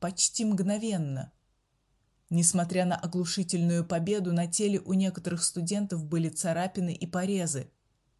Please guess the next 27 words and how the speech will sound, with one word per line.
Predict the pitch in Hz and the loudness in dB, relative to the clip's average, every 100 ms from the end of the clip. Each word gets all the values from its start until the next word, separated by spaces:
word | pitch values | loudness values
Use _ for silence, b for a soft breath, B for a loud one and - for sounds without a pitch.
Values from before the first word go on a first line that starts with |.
| _ _ _ | _ _ _
Самыми | - - 175 165 160 | -6 2 4 4 2
слабыми | 156 - 185 185 165 156 | 0 0 0 0 0 -2
оказались | - 170 175 196 196 190 - | -4 -4 -2 2 2 2 0
Ю | 175 185 | 0 0
Вен | 165 202 208 196 | 0 0 0 -2
и | - | -4
Чен | 185 - 175 165 | -2 0 2 2
Бин. | 190 180 - _ _ _ _ _ _ | 2 0 -2 _ _ _ _ _ _
В | - - | -20 0
пылу | 214 202 196 | 4 4 4
борьбы | 180 180 165 196 | 2 0 0 2
с | 180 | 2
руками | - 170 190 185 | 0 -2 0 0
и | 170 185 | 2 2
ногами | 175 170 196 208 170 151 - _ _ _ | 2 2 2 2 0 -4 -14 _ _ _
они | 202 214 | 0 2
упали | 208 202 202 185 180 | 2 0 2 2 2
на | 175 | 0
землю | 175 202 208 175 | 2 2 2 0
и | 170 | -2
катались | 170 175 196 196 185 | -2 0 2 2 0
по | 180 | -2
ней, | 180 202 | -2 -2
пытаясь | 196 175 185 180 - | -2 -2 -2 -2 -4
удержать | 190 180 165 190 180 | -2 -2 -2 -2 -2
бешеных | 156 180 180 185 175 | -2 -4 -4 -4 -2
монстров. | 190 190 165 - - - - | 2 2 2 -2 -4 -10 -14